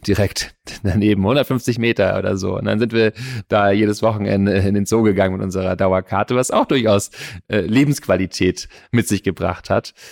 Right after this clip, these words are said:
So einfach so einen kleinen Spaziergang durch den wirklich wunderschönen Leipziger Zoo zu machen. Aber, ne, das sind alles so eben Gewöhnungsprozesse, die treten ein, wenn, und, und wir finden neue Möglichkeiten mit den neuen Dingen, die eintreten.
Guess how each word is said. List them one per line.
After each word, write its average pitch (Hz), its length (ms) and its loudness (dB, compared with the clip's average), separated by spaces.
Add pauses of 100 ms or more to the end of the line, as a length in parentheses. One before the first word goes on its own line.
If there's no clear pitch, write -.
(140)
So 104 200 -2
einfach 110 260 -4
so 104 100 -4
einen 98 60 -2
kleinen 110 320 0
Spaziergang 135 520 -2
durch - 120 -8
den 98 160 -2
wirklich 101 240 -4
wunderschönen 120 760 -2
Leipziger 123 480 -8
Zoo 147 140 -2
zu 123 140 -4
machen. 87 280 -6 (400)
Aber, 98 440 2 (280)
ne, 139 240 0 (220)
das - 180 0
sind - 80 -4
alles 107 180 0
so 104 80 -2
eben 98 180 2
Gewöhnungsprozesse, 101 760 2
die 98 120 -2
treten 101 320 -2
ein, 107 460 0 (300)
wenn, 98 720 0
und, - 320 -6
und 95 260 -6
wir 104 100 -4
finden 135 300 0
neue 110 220 2
Möglichkeiten 98 840 -2
mit 92 160 -2
den 95 340 0 (300)
neuen 104 420 0
Dingen, 98 280 0
die 95 140 -10
eintreten. - 720 -10